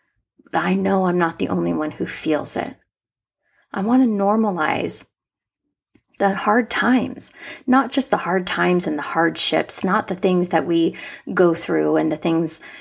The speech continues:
you know, that, that we outwardly experience and that people will witness and see, but the internal experience that we have a hard time with. I want to normalize that. I want to talk about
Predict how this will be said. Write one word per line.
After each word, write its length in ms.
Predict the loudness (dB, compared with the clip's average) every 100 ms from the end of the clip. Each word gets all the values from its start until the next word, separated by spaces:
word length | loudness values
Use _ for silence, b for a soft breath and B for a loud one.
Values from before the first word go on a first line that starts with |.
| B
you 100 | 0
know, 260 | 2 2 0
that, 320 | 0 0 2
that 200 | 0 2
we 480 | 2 2 2 0 0
outwardly 560 | 0 2 0 -2 0 0
experience 760 | 0 -2 0 0 0 0 0
and 80 | -2
that 140 | -4 -6
people 320 | -6 -4 -2
will 160 | -2
witness 480 | 0 0 0 -2 -2
and 120 | 0
see, 300 | 0 0 0
but 200 | 0 -2
the 140 | -4 0
internal 720 | 4 4 4 -2 -6 -4 -2
experience 720 | -2 -2 -2 -4 -4 -6 -6 -4
that 180 | -4
we 80 | -4
have 220 | -2 -2
a 40 | -4
hard 300 | -4 -4 -4
time 400 | -6 0 0 0
with. 220 | -2 -8
I 140 | -8 -4
want 140 | 0
to 60 | 0
normalize 760 | 0 -2 0 0 0 0 0 0
that. 260 | -4 -4 -8 B B B
I 80 |
want 260 | 2 2 2
to 80 | 0
talk 220 | -4 -2
about 340 | 0 2 2